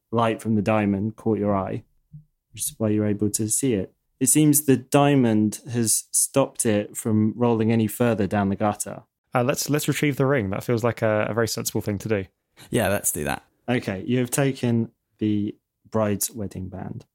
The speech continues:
Speaker 3: Can we put it in the box, please?
Speaker 1: Yes, you put it in the box. It fits very snugly, uh, unfortunately, next to the empty slot.
Speaker 3: And let's give it to Collins, uh, to look after. <laughs>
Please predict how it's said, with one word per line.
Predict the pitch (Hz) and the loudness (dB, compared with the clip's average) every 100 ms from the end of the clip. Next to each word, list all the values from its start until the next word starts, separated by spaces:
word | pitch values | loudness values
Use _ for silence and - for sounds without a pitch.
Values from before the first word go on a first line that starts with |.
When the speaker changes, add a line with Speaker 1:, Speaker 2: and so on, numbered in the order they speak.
| _ - | _ -2
Speaker 3:
Can | 113 | -2
we | 107 | 0
put | - - | -2 -2
it | - | 2
in | 110 | 2
the | 107 | 2
box, | 110 - - | 0 0 -2
please? | - 107 107 104 - - _ _ _ - | 0 2 2 2 -2 -6 _ _ _ -6
Speaker 1:
Yes, | 95 - - - | -6 -4 -6 -6
you | 104 | -6
put | - 120 117 | -2 0 -2
it | 107 | -2
in | 110 | 0
the | 104 | 0
box. | 104 101 - | 0 0 -2
It | 104 - | -4 -2
fits | 117 107 | -2 -2
very | 113 113 | 0 2
snugly, | - 117 104 104 104 104 - _ - | 2 2 2 2 2 0 -6 _ -4
uh, | 101 98 95 - _ _ 117 | 0 0 -2 -8 _ _ -2
unfortunately, | 113 113 107 104 | 0 0 0 2
next | 101 107 - | 2 0 -2
to | 110 | 0
the | 101 104 107 - _ 110 | 0 0 -2 -8 _ 0
empty | 104 - 98 98 - _ _ | 0 0 -6 -6 -12 _ _
slot. | - - 92 - _ - - | -4 -4 -6 -10 _ -10 -2
Speaker 3:
And | 120 | 0
let's | 104 - | 0 0
give | 117 | 2
it | 110 - - | 2 0 -4
to | 104 | -6
Collins, | - 113 110 104 104 - - _ _ _ | 0 2 4 4 2 -2 -6 _ _ _
uh, | 110 107 | -10 -2
to | 117 | 0
look | 117 110 | 2 2
after. | 87 - 80 | 0 0 -4
<laughs> | - | -4